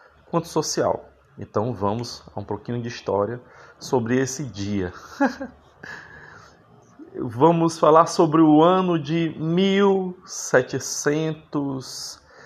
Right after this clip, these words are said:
e treze. Mil setecentos e treze, antes da Era Comum.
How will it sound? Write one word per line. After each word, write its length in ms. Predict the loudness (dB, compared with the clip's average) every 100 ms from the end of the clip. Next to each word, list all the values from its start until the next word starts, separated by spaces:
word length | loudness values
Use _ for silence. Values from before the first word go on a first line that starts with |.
| -18 -6
e 80 | -6
treze. 840 | 2 6 6 4 2 -2 -6 -8 -18 _ _ _ _ _ _ _ _ _ _ _ _ _ -12
Mil 460 | -2 2 4 2 2
setecentos 520 | 2 2 0 -4 -4
e 60 |
treze, 680 | -4 0 2 2 0 -4 -2
antes 260 | 0 0 4
da 100 | 4
Era 120 | 4
Comum. 300 | 0 -10 -14